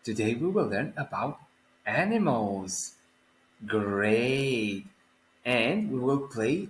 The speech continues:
your favorite game, I Spy with My Little Eye. I spy with my little eye something orange. It has a pointy nose. What is it?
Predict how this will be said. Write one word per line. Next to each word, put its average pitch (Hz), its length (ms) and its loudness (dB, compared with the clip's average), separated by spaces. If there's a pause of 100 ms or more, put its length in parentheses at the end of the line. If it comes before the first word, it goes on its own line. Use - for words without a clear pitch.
your 110 340 0
favorite 107 800 -4
game, 156 640 0 (380)
I 117 280 2
Spy 104 580 -2
with 202 320 -2
My 123 220 0
Little 165 500 -4 (120)
Eye. 233 1200 2 (480)
I 226 160 6
spy 107 420 -2
with 220 300 -2
my 110 180 -12
little 104 420 -10
eye 95 440 -6 (340)
something 247 920 -2 (1080)
orange. 190 640 4 (280)
It 208 200 2
has 110 340 -2
a 208 80 0 (160)
pointy 302 360 4
nose. 123 560 2 (440)
What 151 240 -4
is 190 160 -4
it? 320 240 2